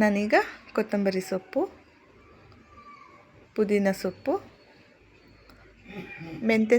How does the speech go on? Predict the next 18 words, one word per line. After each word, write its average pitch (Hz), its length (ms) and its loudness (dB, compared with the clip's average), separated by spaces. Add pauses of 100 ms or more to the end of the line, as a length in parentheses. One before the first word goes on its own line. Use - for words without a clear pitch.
ಸೊಪ್ಪನ್ನ 220 360 0
ಸೇರಿಸ್ಕೊಂಡು 196 640 -2 (280)
ಚೆನ್ನಾಗಿ 202 440 0
ಫ್ರೈ 196 140 6 (140)
ಮಾಡ್ಕೊಡ್ತೀನಿ. 185 600 -2 (540)
ಮೆಂತ್ಯ 240 340 6
ಸೊಪ್ಪು 247 240 0 (140)
ಬೇಕಿದ್ರೆ 220 560 4
ಸೇರಿಸ್ಕೊಳ್ಳಿ, 202 580 2 (200)
ಇಲ್ಲಾಂದರೆ 196 420 0 (100)
ಸ್ಕಿಪ್ 214 260 -4 (100)
ಮಾಡ್ಕೊಳ್ಳಿ. 185 440 -2 (2250)
ಇದನ್ನು 226 260 0 (100)
ಕೂಡ 202 120 -2 (160)
ಚೆನ್ನಾಗಿ 196 400 0
ಫ್ರೈ 190 180 6 (200)
ಮಾಡಬೇಕು. 190 440 0 (3500)
ನೋಡಿ, 214 180 0